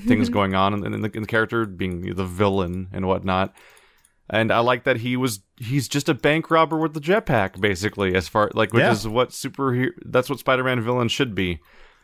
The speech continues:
Speaker 1: Like, this one
Speaker 2: Yeah.
Speaker 1: uses mind tricks on people, and this one is mad at it, at this one's terrorizing things 'cause he's testing out a new weapon 'cause he wants to get revenge on this guy that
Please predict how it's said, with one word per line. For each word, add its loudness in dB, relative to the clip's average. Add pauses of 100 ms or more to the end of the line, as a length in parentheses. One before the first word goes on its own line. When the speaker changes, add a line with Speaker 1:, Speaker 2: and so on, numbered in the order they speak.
(160)
Speaker 1:
Like, -2
this 0
one 4
Speaker 2:
Yeah. 4
Speaker 1:
uses 2
mind 2
tricks -2
on 0
people, -4
and -4
this -2
one 0 (380)
is 2
mad 2
at 2
it, 0 (180)
at 2
this 0
one's 0
terrorizing 2
things 0
'cause -2
he's 2
testing -2
out 0
a -2
new 0 (240)
weapon 0
'cause -6
he 0
wants 0
to -10
get 2
revenge 2
on 2
this 0
guy 0
that 2